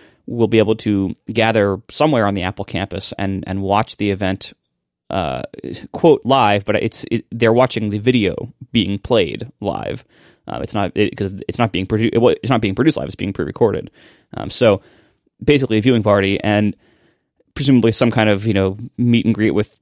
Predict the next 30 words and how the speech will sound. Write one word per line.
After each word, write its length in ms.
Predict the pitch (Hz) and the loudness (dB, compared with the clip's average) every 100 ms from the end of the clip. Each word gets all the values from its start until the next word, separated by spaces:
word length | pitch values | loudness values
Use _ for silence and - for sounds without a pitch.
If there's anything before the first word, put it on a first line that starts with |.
| _ | _
some 220 | - 110 | -4 -2
people 300 | 113 104 104 | -2 0 2
at 60 | 104 | 2
Apple 280 | 104 - 98 | 0 0 -2
or 180 | 92 | -2
something, 520 | 90 101 - 95 90 - | -2 -4 -2 -4 -4 -6
you 100 | 67 | -8
know, 100 | 69 | -4
some 140 | 127 | -2
kind 120 | 113 95 | 0 -2
of 180 | 98 - - - | -6 -20 -18 -6
component 360 | 117 107 98 | -2 0 2
there. 180 | 185 165 | 2 4
But 180 | 120 - - _ | 4 0 -6 _
what's 160 | - 185 | -4 -2
interesting 260 | 175 151 | -2 2
is 120 | 131 117 | 2 4
that 260 | 117 - - | 2 2 -4
the 180 | 120 127 | 2 2
in-person 400 | 131 135 123 120 | 2 0 0 -4
component 400 | 110 123 113 107 | -2 0 -2 2
there 240 | 107 104 | 2 4
is 420 | - 107 101 - _ _ _ | 2 0 -2 -8 _ _ _
seemingly 520 | - 208 233 139 110 | -2 2 2 2 2
not 380 | 107 104 127 233 - | 0 0 0 -2 0
including 500 | 113 - 120 104 110 | -2 0 2 2 2
things 320 | 113 101 104 | 0 0 -2
like 160 | 101 | -4
labs, 580 | 87 95 78 53 - - _ _ _ _ | -2 -6 -6 -12 -14 -14 _ _ _ _
where 460 | - 113 104 98 | 0 4 6 4